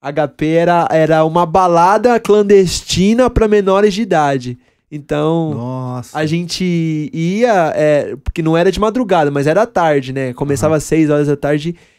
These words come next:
Speaker 1: E aí, foi assim que eu fui me afastando. É, mas sempre meu pai e minha mãe pregando, sempre eles, é, e-, eles me tratavam co-, porque os meus pais, eles são o-, os meus pastores há cinco anos.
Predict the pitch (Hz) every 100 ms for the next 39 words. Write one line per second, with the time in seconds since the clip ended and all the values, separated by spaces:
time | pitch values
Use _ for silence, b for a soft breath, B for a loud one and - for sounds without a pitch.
0 | b 190 233 277 247 262 359 392 392 262
1 | - - 214 220 208 208 226 - 202 196
2 | - 190 - 180 175 202 196 175 151 b
3 | b b 151 156 165 - 190 208 247 247
4 | 226 202 185 180 175 165 165 165 180 180
5 | 156 151 170 165 - 170 180 208 220 196
6 | - 165 160 160 - - b b _ 151
7 | 151 151 147 - 165 - 170 180 196 190
8 | 175 - - b b 180 196 208 190 -
9 | 202 220 233 220 - 180 202 - 233 220
10 | 233 226 226 240 - - 247 269 226 196
11 | 190 180 202 208 208 190 185 185 185 -
12 | 170 - 196 220 180 165 170 - 226 247
13 | 226 196 156 127 -